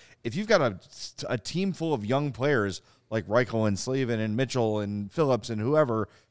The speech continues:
go up and down the line, of course they're gonna be looking at those two guys. Of course they're gonna be trying to get them the puck. I think it's almost difficult for this next era of Hawks hockey to begin with those guys here.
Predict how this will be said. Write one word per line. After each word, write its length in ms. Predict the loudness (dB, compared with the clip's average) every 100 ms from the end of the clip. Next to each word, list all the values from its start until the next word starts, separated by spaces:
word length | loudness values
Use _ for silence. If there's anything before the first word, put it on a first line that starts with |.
| _
go 120 | 0
up 120 | 0
and 80 | 0
down 160 | 0
the 80 | 0
line, 480 | -2 0 0 -2 -4 -8 _ _ _ _ _
of 200 | -6 -6
course 520 | -10 -2 4 4 4
they're 100 | 0
gonna 160 | 0 2
be 100 | 2
looking 260 | 2 0 -2
at 80 |
those 260 | -2 -2 -2
two 140 | -4 0
guys. 440 | 2 2 0 -2
Of 220 | -6 -8
course 360 | -8 2 2 2
they're 80 | 0
gonna 100 | 2
be 100 | 0
trying 240 | 2 2
to 60 | 2
get 160 | 0
them 160 | 0 -2
the 80 | -4
puck. 300 | -2 -4 -4 -18 -20 -20 -2
I 120 | 2
think 180 | 2 2
it's 140 | -2 -4
almost 460 | -2 2 2 0 -6 -2
difficult 640 | -2 0 -4 -4 -6 -8 -18 _ _ _
for 120 | -6 -2
this 240 | -2 -2
next 420 | 0 0 -2 -6 -4
era 260 | 2 4 4
of 140 | 2
Hawks 300 | 0 -2 -2
hockey 280 | -4 -4 -4
to 160 | -6 -6
begin 540 | -6 -4 -2 0 -2 -8 _ _ _ -2
with 240 | 0 0 0
those 300 | 2 4 2
guys 420 | 0 2 2 -2
here. 400 | -6 -8 -10 -12